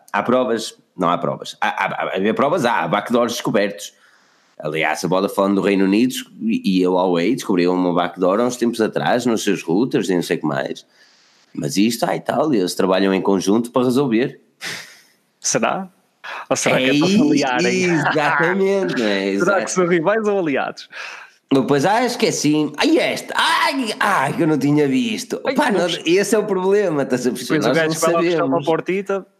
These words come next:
Speaker 2: deixa uma janela aberta.
Speaker 1: Exa-,
Speaker 2: A
Speaker 1: é
Speaker 2: verdade
Speaker 1: assim.
Speaker 2: é essa. Nós não sabemos.
Speaker 1: Isto é que nós não
Speaker 2: Nós não
Speaker 1: sabemos,
Speaker 2: podemos.
Speaker 1: meu. É,
Speaker 2: Nós
Speaker 1: é
Speaker 2: não
Speaker 1: complicado.
Speaker 2: podemos.
Speaker 1: Claro que para o utilizador isto não é bom.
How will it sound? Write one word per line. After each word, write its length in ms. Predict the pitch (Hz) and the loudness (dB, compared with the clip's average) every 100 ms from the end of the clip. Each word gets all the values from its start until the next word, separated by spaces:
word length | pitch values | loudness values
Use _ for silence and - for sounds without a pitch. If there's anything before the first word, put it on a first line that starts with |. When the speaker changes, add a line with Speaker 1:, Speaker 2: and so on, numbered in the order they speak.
| _ | _
Speaker 2:
deixa 220 | 165 165 | -6 -4
uma 120 | 175 170 | -2 -2
janela 260 | 175 175 | -2 0
aberta. 400 | 175 185 139 - - _ - - _ | 0 -2 -4 -10 -16 _ -20 -20 _
Speaker 1:
Exa-, 280 | 120 120 123 | -2 0 0
Speaker 2:
A 60 | 139 | 0
Speaker 1:
é 40 | |
Speaker 2:
verdade 180 | 202 220 | 0 2
Speaker 1:
assim. 160 | - 240 | 0 0
Speaker 2:
é 40 | |
essa. 320 | 247 - 139 - _ _ _ | -2 -4 -8 -10 _ _ _
Nós 220 | 156 151 | -4 -2
não 80 | 160 | -2
sabemos. 260 | 151 151 170 | -2 0 0
Speaker 1:
Isto 60 | |
é 40 | 175 | 0
que 60 | |
nós 120 | 190 185 | 0 2
não 80 | |
Speaker 2:
Nós 100 | 196 | 2
não 60 | 202 | 0
Speaker 1:
sabemos, 380 | 165 175 107 107 | 0 0 0 -2
Speaker 2:
podemos. 200 | 92 76 | -2 -4
Speaker 1:
meu. 140 | - - _ _ _ _ - | -8 -16 _ _ _ _ -4
É, 80 | 92 | -2
Speaker 2:
Nós 100 | - | 0
Speaker 1:
é 40 | |
Speaker 2:
não 80 | 143 | 0
Speaker 1:
complicado. 420 | 147 139 98 78 - | 0 2 2 0 -6
Speaker 2:
podemos. 140 | - _ _ _ - | -14 _ _ _ -2
Speaker 1:
Claro 220 | 143 143 | 0 0
que 40 | - | 0
para 180 | 156 | 2
o 40 | 156 | 2
utilizador 580 | 143 135 120 120 113 117 | 2 2 2 2 2 0
isto 200 | 110 117 | 0 0
não 140 | 101 | 2
é 60 | 85 | 2
bom. 340 | 80 73 | -2 -6